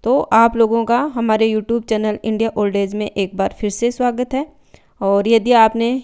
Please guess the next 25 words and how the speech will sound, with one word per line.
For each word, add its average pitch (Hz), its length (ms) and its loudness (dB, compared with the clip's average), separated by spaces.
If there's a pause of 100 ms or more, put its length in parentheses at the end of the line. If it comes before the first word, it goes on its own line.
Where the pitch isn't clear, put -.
(140)
YouTube 226 320 0
चैनल 220 320 0
इंडिया 214 260 0
ओल्ड 208 260 0
एज 202 180 -2
को 202 160 -6
सब्सक्राइब 214 520 -4
नहीं 208 220 -4
किया 202 160 -4
तो 196 140 -6
करें, 220 380 -2 (520)
लाइक 214 280 0
करें, 247 300 -2
शेयर 226 300 -4
करें, 240 460 -4
बेल 214 240 0
आइकन 240 260 0
दबाएं 233 380 -4
ताकि 214 300 -4
आपको 208 240 -2
नए 196 160 -4
नोटिफिकेशन 220 680 -6
मिलें 240 360 -4 (340)
और 202 460 0
आप 220 240 2